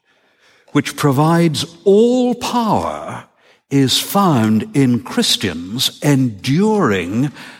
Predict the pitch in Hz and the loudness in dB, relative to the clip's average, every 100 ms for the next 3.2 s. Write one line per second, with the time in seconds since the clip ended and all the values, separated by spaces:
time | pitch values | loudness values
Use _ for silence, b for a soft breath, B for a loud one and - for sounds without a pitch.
0 | B _ 135 139 143 139 107 95 143 147 | B _ 2 4 4 2 -2 0 2 2
1 | 147 143 135 - 220 202 - 90 - - | 2 0 -4 -6 -6 -4 -8 -10 -16 -18
2 | _ _ _ _ _ _ _ _ _ - | _ _ _ _ _ _ _ _ _ -6
3 | - | -6